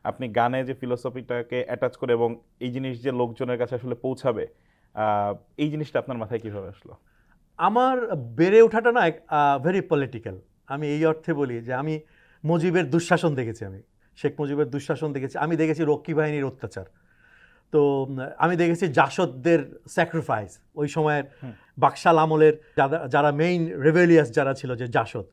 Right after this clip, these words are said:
Speaker 2: আমি দেখেছি জাসদদেরকে ধরে এনে এনে রক্ষী বাহিনী কিভাবে কাঠবাদাম গাছের সাথে ঝুলিয়ে তাদেরকে পেটাতো।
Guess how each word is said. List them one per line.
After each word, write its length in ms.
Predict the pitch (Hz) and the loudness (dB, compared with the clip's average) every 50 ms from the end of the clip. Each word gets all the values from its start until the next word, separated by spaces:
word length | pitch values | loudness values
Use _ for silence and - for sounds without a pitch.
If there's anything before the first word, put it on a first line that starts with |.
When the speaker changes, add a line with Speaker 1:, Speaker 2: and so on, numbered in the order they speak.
| _ _ _ _ _ _ _ _ _ _ - | _ _ _ _ _ _ _ _ _ _ -2
Speaker 2:
আমি 180 | 170 196 202 | 2 2 4
দেখেছি 280 | 175 190 185 170 196 185 | 4 4 4 4 2 4
জাসদদেরকে 720 | 151 170 139 - - 190 165 139 143 135 185 170 - 190 170 | 4 4 4 4 0 -4 -4 -4 -4 -2 -2 -2 -2 -2 -2
ধরে 300 | 131 147 165 180 170 170 | 2 4 4 6 6 4
এনে 120 | 165 175 | 4 2
এনে 140 | 170 175 165 | 0 4 6
রক্ষী 320 | 156 160 160 160 - 180 | 6 6 6 4 0 2
বাহিনী 340 | 156 160 156 156 151 156 151 151 _ _ _ _ - | 4 4 4 2 0 -2 -4 -8 _ _ _ _ -6
কিভাবে 300 | 180 170 156 165 160 160 | 0 2 2 2 2 2
কাঠবাদাম 500 | - 139 135 131 143 151 143 151 151 143 | 0 0 0 2 0 0 0 0 -2 -2
গাছের 240 | 139 131 - 170 | -4 -2 -2 -4
সাথে 280 | 147 - 156 147 151 143 | -4 -4 -4 -2 -2 -2
ঝুলিয়ে 340 | 113 107 127 147 139 143 143 | -2 -2 -4 -2 0 0 0
তাদেরকে 320 | 139 135 123 127 117 139 | 0 -2 -6 -4 -8 -8
পেটাতো। 400 | - - 120 - 107 - - 92 | -8 -8 -8 -8 -8 -10 -12 -20